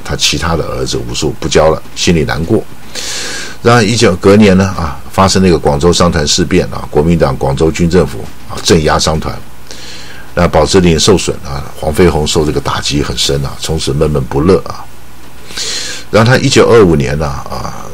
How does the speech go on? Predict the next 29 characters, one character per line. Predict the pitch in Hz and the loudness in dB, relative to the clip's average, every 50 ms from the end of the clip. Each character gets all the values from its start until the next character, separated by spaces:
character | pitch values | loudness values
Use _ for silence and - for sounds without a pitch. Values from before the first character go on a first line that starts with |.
| - | -8
这 | - - 82 | -4 -2 0
寿 | - - 101 | 2 4 6
终 | 87 87 87 | 6 6 4
正 | 85 104 92 76 | 4 4 2 2
寝 | - - - - | 2 -2 -6 -6
啊， | - - - - | -8 -8 -8 -6
不 | - 78 | -4 -2
是 | 76 82 | -2 0
生 | 80 - - 85 87 | 0 2 2 2 2
病 | 87 98 87 | 4 2 2
什 | 71 - | 0 0
么 | 65 67 - | -2 -2 -2
死 | - - - - | -2 -2 -2 -4
啊， | - - - | -8 -6 -2
但 | - 123 | 0 0
是 | 117 - 117 110 110 - - - - - - - - - - - - | 0 2 0 0 -2 -4 -8 -10 -10 -10 -10 -10 -12 -12 -12 -12 -10
啊， | - 78 73 71 - - | -8 -8 -8 -8 -8 -6
他 | - - 101 | -2 0 0
这 | 95 101 | 2 4
个 | 95 92 82 82 - - - - | 4 4 4 2 -2 -8 -8 -4
家 | - 113 101 101 | 0 2 2 4
道， | 104 98 90 85 - - - - - - - | 4 4 4 2 2 -2 -10 -10 -10 -8 -2
家 | - 104 95 95 | 2 4 4 6
道 | 98 90 | 6 4
中 | 82 - 90 92 98 | 4 4 4 4 6
落 | 104 104 - - | 6 6 4 2
啊， | - - - - - - - - - - - - - - - - - - - - - - - - - - - | -2 -6 -8 -8 -10 -10 -12 -12 -12 -12 -10 -10 -12 -12 -12 -12 -12 -12 -12 -12 -12 -12 -10 -10 -10 -10 -6
就 | - - 107 | -4 -2 0
是 | 104 110 95 | 2 2 2